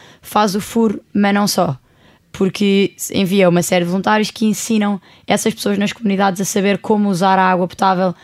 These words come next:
de forma certa. Porque para nós, se calhar, é uma coisa um bocadinho óbvia, porque sempre tivemos água, vamos à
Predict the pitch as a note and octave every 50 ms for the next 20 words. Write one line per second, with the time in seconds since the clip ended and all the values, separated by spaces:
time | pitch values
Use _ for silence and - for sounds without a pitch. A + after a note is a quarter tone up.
0 | - - _ _ - - G#3 G#3 G3+ - - - C4 A#3 A3 - - - F3+ -
1 | - - G3 G3 G#3 G3 F3 D#3+ - - - - F3+ F3+ F3 E3 D3+ - - -
2 | - _ _ - F3+ F#3 F#3+ - G#3 F#3 F#3 F#3+ F#3 - G3 F3+ F#3 F#3 F#3 F3+
3 | F#3 F3+ G#3 B3+ B3+ - - D#3 - - E3+ D#3+ - - F#3 F3 - F#3 E3+ F#3
4 | F3+ F#3 E3+ F#3 F3 F3 F3 E3+ E3+ E3+ F3 E3 F3 F3